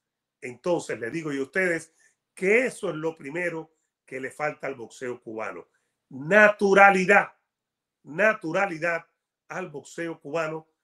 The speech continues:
para poder ser mejor en este boxeo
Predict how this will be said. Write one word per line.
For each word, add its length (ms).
para 340
poder 560
ser 600
mejor 520
en 200
este 260
boxeo 560